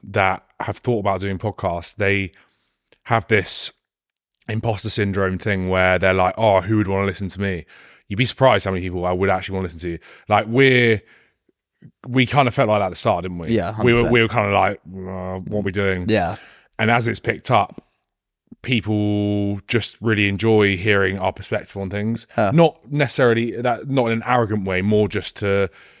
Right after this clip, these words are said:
Speaker 1: get a take of two guys just chatting like you would do as mates.
Speaker 2: Yeah.
Speaker 1: And
Speaker 2: Yeah,
Speaker 1: it's,
Speaker 2: yeah.
Speaker 1: um, i-, if you ever think of, about doing a podcast, just fucking do it. It's, it's a, it's a really great thing to do. And for me, right,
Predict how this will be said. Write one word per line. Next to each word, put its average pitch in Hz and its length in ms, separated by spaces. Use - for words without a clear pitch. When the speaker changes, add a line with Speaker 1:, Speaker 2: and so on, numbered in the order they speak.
Speaker 1:
get 107 320
a 101 380
take 110 360
of - 120
two 110 220
guys 98 420
just - 160
chatting 107 340
like 101 160
you 104 80
would 101 140
do 98 140
as 87 100
mates. 110 440
Speaker 2:
Yeah. 95 60
Speaker 1:
And 95 80
Speaker 2:
Yeah, 113 120
Speaker 1:
it's, 117 280
Speaker 2:
yeah. 98 160
Speaker 1:
um, 92 220
i-, 110 120
if 117 160
you 117 140
ever 113 180
think 107 200
of, 85 260
about 104 360
doing 104 160
a 90 40
podcast, 92 420
just - 120
fucking 92 360
do 107 180
it. 78 200
It's, - 260
it's 95 240
a, 92 160
it's 101 160
a 107 40
really 107 240
great 98 200
thing 110 120
to 98 80
do. 107 160
And 104 120
for 127 100
me, 156 180
right, 98 300